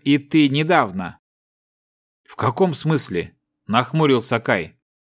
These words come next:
«Восемьдесят четыре года назад я и шестьдесят лет назад Чак тоже были первыми в облачной обители», объяснил Изао.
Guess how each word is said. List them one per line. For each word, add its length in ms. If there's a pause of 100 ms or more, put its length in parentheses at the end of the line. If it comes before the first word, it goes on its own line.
(1160)
«Восемьдесят 840
четыре 440
года 320
назад 540
я 340
и 60
шестьдесят 720
лет 220
назад 420
Чак 480 (180)
тоже 380
были 680 (200)
первыми 580
в 140
облачной 640
обители», 800 (640)
объяснил 680
Изао. 640